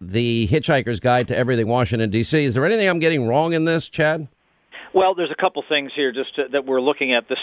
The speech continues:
Speaker 2: Senate is still trying to finalize the bill. So, you know, as we've said before, you know, they have to, they can't vote until they get the final version of the bill.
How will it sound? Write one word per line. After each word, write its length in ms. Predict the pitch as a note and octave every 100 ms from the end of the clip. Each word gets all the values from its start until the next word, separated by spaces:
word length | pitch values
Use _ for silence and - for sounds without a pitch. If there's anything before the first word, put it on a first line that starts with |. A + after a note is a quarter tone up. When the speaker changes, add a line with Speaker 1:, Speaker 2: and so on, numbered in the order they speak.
| -
Speaker 2:
Senate 360 | B3 B3 - _
is 240 | D#3 C#3+ C3 -
still 240 | D#3 D3+
trying 300 | - D3+ C3
to 60 | A#2 -
finalize 520 | D3+ D3+ C#3 C3 B2 A2+
the 80 | A2+
bill. 380 | G2+ C3 C#2+ - _ -
So, 420 | C#3 C3 B2+ B2 B2
you 160 | C3
know, 160 | B2 A#2+
as 80 | A2+
we've 140 | B2+ -
said 140 | D3+ B2
before, 480 | B2 D3+ C3+ A#2+ A#2+
you 140 | B2+
know, 100 | A#2+
they 180 | A#2 A2
have 180 | C3+ D3 -
to, 280 | C3+ A#2 A#2
they 200 | A#2 B2+
can't 340 | - E3+ B2 A#2+
vote 240 | D#3+ C3+
until 200 | B2 C3+
they 100 | A#2+
get 120 | A#2
the 80 | - -
final 240 | B2+ A#2
version 320 | A2+ B2 A#2+
of 60 | G#2+
the 60 |
bill. 300 | G#2 B2+ G#2+